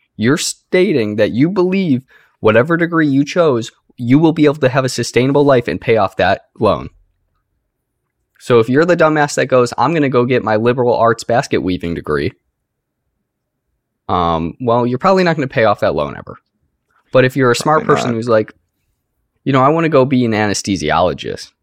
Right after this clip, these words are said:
Speaker 1: you probably are gonna pay off that loan.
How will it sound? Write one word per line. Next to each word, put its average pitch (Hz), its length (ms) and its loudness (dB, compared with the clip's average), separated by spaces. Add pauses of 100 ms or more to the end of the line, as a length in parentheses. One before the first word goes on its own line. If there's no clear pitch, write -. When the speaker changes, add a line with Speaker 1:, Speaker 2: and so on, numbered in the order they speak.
(1700)
Speaker 1:
you 160 200 -2
probably 240 400 2
are 254 80 2
gonna 240 180 0
pay 110 180 0
off 78 180 0
that 73 180 0
loan. 69 260 -8